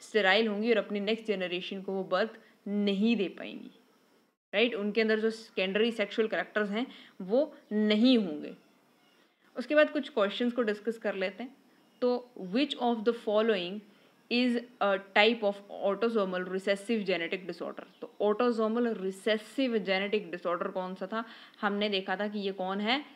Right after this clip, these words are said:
सिकल सेल अनीमिया है, राइट? अ, उसके बाद which of the following disorder is also called as royal disease? तो हीमोफीलिया, क्योंकि मैंने आपको बताया था कि जो क्वीन विक्टोरिया हैं, वो खुद एक कैरियर हैं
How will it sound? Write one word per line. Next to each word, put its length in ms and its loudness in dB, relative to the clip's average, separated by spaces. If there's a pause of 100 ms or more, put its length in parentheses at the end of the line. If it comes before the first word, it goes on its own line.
(200)
सिकल 300 2
सेल 280 4
अनीमिया 520 0
है, 200 -14 (580)
राइट? 320 0 (1120)
अ, 240 0
उसके 280 2
बाद 300 4 (240)
which 400 0
of 180 4
the 120 4
following 600 2 (120)
disorder 520 2
is 160 -4 (160)
also 460 4 (120)
called 260 4
as 200 2 (140)
royal 360 4
disease? 400 2 (460)
तो 360 -2 (400)
हीमोफीलिया, 720 2
क्योंकि 320 -4
मैंने 160 0
आपको 220 -2
बताया 220 2
था 100 -4
कि 120 -4
जो 100 -2
क्वीन 400 0
विक्टोरिया 520 0
हैं, 160 -4
वो 140 0
खुद 300 0
एक 320 2 (420)
कैरियर 440 6
हैं 180 -2